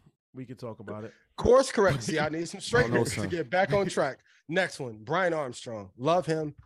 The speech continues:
Speaker 2: Coinbase, I'm worried about. It's at forty-six bucks. I would wait till,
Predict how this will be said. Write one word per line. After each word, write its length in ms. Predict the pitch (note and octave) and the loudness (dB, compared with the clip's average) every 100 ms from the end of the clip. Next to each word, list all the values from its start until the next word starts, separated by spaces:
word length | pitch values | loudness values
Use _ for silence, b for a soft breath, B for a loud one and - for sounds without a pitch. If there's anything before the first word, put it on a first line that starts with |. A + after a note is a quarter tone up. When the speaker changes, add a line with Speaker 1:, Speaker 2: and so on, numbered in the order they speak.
| _ _ _ | _ _ _
Speaker 2:
Coinbase, 460 | - D#3 C#3 C3+ B2+ | -6 -4 -2 -4 -4
I'm 180 | C3+ B2 | -6 -4
worried 200 | C3+ B2+ | -4 -2
about. 280 | B2+ B2+ B2+ - | -2 -4 -6 -14
It's 160 | - | -12
at 160 | A2+ - | -12 -10
forty-six 540 | B2+ B2 A#2+ C#3 A#2+ | -10 -8 -10 -12 -14
bucks. 360 | - B2 A2+ - | -8 -8 -8 -12
I 140 | G#2 A#2 | -12 -10
would 260 | A#2+ G#2 | -10 -10
wait 280 | G#2+ A#2 G2+ | -10 -12 -12
till, 480 | - A#2 A2+ A2+ | -14 -12 -10 -10